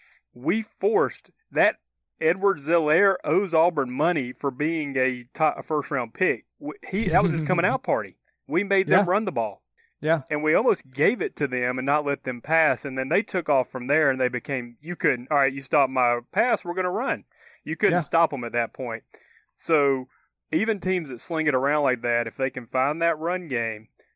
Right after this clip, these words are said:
Speaker 1: you're unstoppable.
Speaker 2: Yeah, you definitely have a good point. I mean,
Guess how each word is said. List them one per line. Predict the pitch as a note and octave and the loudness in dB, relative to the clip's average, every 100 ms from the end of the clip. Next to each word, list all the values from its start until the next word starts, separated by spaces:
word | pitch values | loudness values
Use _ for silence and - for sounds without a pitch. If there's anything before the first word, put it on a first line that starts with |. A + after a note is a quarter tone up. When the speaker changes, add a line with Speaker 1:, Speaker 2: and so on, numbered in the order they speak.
| - | -2
Speaker 1:
you're | C#3+ | 0
unstoppable. | B2+ - B2+ A#2 G#2 F#2+ E2+ _ _ - | 0 -2 -2 -2 -6 -18 -20 _ _ -4
Speaker 2:
Yeah, | E3 E3+ C#3 | 0 2 0
you | C#3+ D3 | -10 -6
definitely | D#3 D3 D#3+ | -2 0 0
have | C#3+ | -2
a | C#3+ | -2
good | C#3 - | -6 -6
point. | C#3+ C#3 | -8 -6
I | C#3 | -6
mean, | C#3+ C3+ | -8 -8